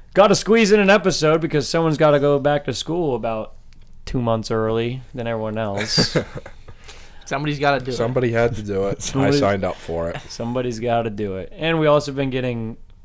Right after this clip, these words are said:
Speaker 1: a lot of texts about having another episode.
Speaker 3: You guys were together and didn't f-, didn't record?
Speaker 1: Right.
Speaker 2: Sorry.
Speaker 1: Sometimes we don't wanna work. <laughs> Yeah. Um, guess right off the bat, we'll talk about my lovely girlfriend.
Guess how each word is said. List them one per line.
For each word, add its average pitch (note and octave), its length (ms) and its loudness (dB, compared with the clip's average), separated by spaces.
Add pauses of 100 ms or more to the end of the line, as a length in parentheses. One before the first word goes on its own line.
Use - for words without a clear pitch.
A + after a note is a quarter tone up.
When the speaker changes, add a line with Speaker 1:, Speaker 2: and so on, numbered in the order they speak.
(600)
Speaker 1:
a B2 80 -4
lot A#2 260 2
of F#2+ 160 -8
texts A2 400 -8
about G2+ 320 -10
having G#2+ 320 -8
another G2 260 -6
episode. - 460 -12
Speaker 3:
You A#2+ 80 -8
guys D3+ 240 4
were D#3+ 80 6
together C#3+ 400 4
and B2+ 80 0
didn't C3+ 220 0
f-, - 160 -16 (240)
didn't D#3 180 2
record? G3+ 560 2
Speaker 1:
Right. E3+ 460 2
Speaker 2:
Sorry. C3 540 -4 (580)
Speaker 1:
Sometimes D#3 480 -2
we C3 100 -2
don't C#3+ 200 2
wanna C#3+ 200 2
work. G#2 480 -4 (220)
<laughs> - 160 0 (2250)
Yeah. D#3 380 2 (100)
Um, C3+ 580 4 (720)
guess B2 200 -8
right B2+ 140 0
off A#2+ 140 0
the - 60 -14
bat, C3 340 0
we'll A#2+ 120 -2
talk B2 360 -4
about A#2 400 -2
my A2 160 -6
lovely F3 440 0
girlfriend. B2+ 1000 2